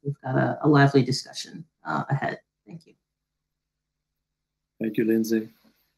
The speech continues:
Speaker 2: And I wanna introduce, uh, next Hagai Levin, who's also Chief Strategy Officer of a similar powerful agency,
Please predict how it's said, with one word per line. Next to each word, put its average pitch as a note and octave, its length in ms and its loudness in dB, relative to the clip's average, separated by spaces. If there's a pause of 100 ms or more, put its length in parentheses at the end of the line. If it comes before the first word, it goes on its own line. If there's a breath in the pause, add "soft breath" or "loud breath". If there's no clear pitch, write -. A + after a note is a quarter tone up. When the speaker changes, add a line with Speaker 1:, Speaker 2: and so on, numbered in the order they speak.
(200)
Speaker 2:
And A#2+ 140 -2
I A#2 60 2
wanna A#2+ 260 0
introduce, A#2+ 600 0
uh, A#2+ 240 -2
next B2 480 0 (420)
Hagai B2+ 340 10
Levin, A#2+ 480 8
who's A#2 420 -2 (120)
also C3 340 4
Chief A#2+ 240 6
Strategy A2+ 480 2
Officer A#2 540 0
of A#2 80 -4
a A2+ 160 -2 (260)
similar D#3+ 440 10
powerful C#3+ 520 10
agency, B2 640 2